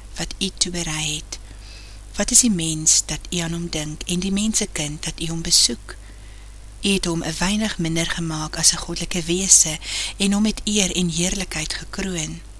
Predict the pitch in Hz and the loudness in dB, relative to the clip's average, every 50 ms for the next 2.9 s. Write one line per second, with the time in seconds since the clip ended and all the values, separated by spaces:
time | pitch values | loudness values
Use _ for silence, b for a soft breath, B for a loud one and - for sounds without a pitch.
0 | - - - - - - - - - 170 170 170 165 165 - 180 175 160 160 160 | -16 -16 -16 -16 -16 -14 -12 -4 -2 0 2 2 0 0 0 0 -2 0 0 2
1 | 185 190 175 170 - - - 165 160 156 - - - - 151 156 170 - - - | 2 2 4 6 4 4 4 2 -4 -2 -4 -6 -4 -2 0 0 0 -2 -2 -2
2 | - - - 165 - - 151 151 156 151 160 170 170 160 156 151 160 | -4 -4 -4 -4 -6 -6 -6 -4 -4 -4 -4 -4 -4 -4 -4 -6 -6